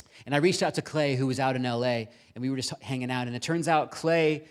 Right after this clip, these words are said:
was the music teacher for a private elementary school in Pacific Palisades, which is one of the most wealthy neighborhoods in L A.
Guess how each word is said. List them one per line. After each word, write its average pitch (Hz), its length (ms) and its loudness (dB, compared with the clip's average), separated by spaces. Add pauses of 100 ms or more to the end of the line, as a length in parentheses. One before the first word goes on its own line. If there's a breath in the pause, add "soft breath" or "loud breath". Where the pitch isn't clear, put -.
(200 loud breath)
was 135 180 0
the 131 120 0
music 160 440 2
teacher 143 540 -4 (240)
for 139 120 0
a 127 60 2
private 147 340 -2
elementary 139 400 -4
school 127 260 -4
in 117 60 -4
Pacific - 340 -8
Palisades, 143 580 -10
which 117 100 -10
is 107 100 -4
one 127 120 -4
of 139 40 -2
the 135 60 -2
most 127 240 -6
wealthy 123 260 -4
neighborhoods 120 480 -4
in 113 100 -4
L 110 180 -6
A. 131 140 -14